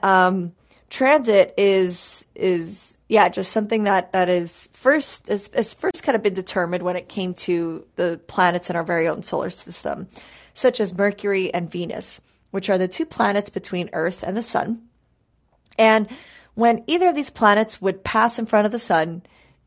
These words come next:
we can see their silhouette, we can see their shadow. And this was known as them transiting in front of the sun. So when Mercury or Venus crosses the disk of the sun, making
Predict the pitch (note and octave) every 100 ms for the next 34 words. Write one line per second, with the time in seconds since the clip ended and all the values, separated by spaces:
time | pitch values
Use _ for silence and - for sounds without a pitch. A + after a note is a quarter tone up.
0 | _ G3 A3 A#3 A3+ - C#4+ D4 C4 -
1 | B3 B3 D4+ - - - F#3 F3+ F3+ A3
2 | A3 - A3+ A3+ - - _ _ - _
3 | - A3 C#4 - F4+ G#3 F3+ G3+ - D#3+
4 | F3+ - - _ - E3 D3+ F#3 - E3
5 | F3 F#3+ F#3+ F#3+ F#3 F3+ F#3+ F#3+ - D3
6 | - F#3+ - _ - _ _ - G#3+ G#3+
7 | A#3 D4+ D4+ C#4+ B3 A3 G#3 F#3 F#3 -
8 | F3+ F#3 - G3 F#3+ - _ - F3+ -
9 | - F3 F3 A3+ - D#3+ F3 E3+ _ _
10 | G3 G3 G3+ G3 F#3+